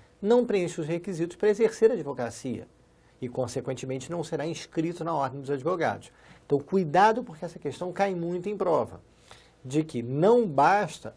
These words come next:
a aprovação, é preciso a inscrição. Voltando aqui pro artigo terceiro,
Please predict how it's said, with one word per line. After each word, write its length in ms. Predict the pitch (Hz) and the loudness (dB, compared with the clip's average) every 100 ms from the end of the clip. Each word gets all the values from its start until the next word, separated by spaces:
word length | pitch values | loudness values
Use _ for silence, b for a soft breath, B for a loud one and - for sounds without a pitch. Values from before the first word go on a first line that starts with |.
| - | -4
a 140 | 135 | 0
aprovação, 800 | 135 147 143 127 110 - 120 98 - - | 0 0 0 0 -2 -6 -10 -12 -14 -16
é 80 | 110 | -14
preciso 600 | 113 104 - 208 185 - | -12 -12 -6 -6 -6 -8
a 160 | - 196 | 0 0
inscrição. 680 | 196 - 202 202 151 117 107 _ _ b b b b | 0 -6 -6 -4 -4 -6 -10 _ _ b b b b
Voltando 640 | 113 131 123 123 196 226 175 | 0 2 2 4 4 4 4
aqui 460 | 123 - 190 208 - _ _ _ _ _ _ _ _ _ _ - | 2 0 -2 -2 -4 _ _ _ _ _ _ _ _ _ _ 0
pro 160 | 135 | 2
artigo 340 | 113 - 131 131 | 2 0 -4 -2
terceiro, 640 | 110 - - 185 220 131 | -4 -2 6 10 10 6